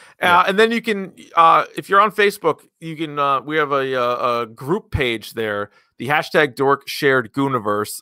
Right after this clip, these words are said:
Speaker 2: Again, it's everything that we're doing. Mac and Goo, the Pop Culture Pile Driver, the Change My Mind Pod, Furlough Friends, Shime,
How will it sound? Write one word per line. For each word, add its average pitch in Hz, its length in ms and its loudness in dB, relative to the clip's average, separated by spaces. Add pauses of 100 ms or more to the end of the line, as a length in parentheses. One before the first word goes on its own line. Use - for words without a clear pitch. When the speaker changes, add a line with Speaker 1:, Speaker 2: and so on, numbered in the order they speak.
Speaker 2:
Again, 120 260 -2
it's 110 160 -6
everything 143 280 0
that 95 100 -8
we're 180 160 4
doing. 156 320 0 (320)
Mac 175 280 0
and 156 160 -6
Goo, 147 300 -2
the 127 80 -8
Pop - 320 0
Culture 156 260 -4
Pile 139 300 2
Driver, 127 560 2 (220)
the 113 80 -10
Change 196 320 -2
My 175 120 6
Mind 139 400 2
Pod, 131 460 0 (180)
Furlough 175 440 0
Friends, 139 360 -4
Shime, 147 540 -2